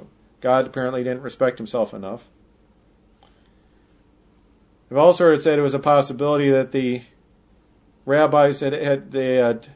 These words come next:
the scribes had actually made it a rule that every time they wrote the Lord's name,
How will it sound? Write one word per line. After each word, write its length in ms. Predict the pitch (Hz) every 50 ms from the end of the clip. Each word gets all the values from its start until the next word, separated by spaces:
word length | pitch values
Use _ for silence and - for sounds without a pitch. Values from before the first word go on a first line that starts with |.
| _ _ _
the 80 | -
scribes 380 | - - - 151 156 156 147 143
had 100 | 151 147
actually 240 | 143 135 139 - 139
made 180 | 135 135 139
it 120 | 135 127 123
a 40 | 123
rule 260 | 127 143 151 143 135
that 120 | 131 139
every 180 | 143 135 143 139
time 300 | - 156 156 147 147 139
they 100 | 131 131
wrote 260 | 135 143 151 147 147
the 80 | 143 127
Lord's 300 | 131 131 131 113 107 143
name, 420 | 147 160 160 135 123 127 135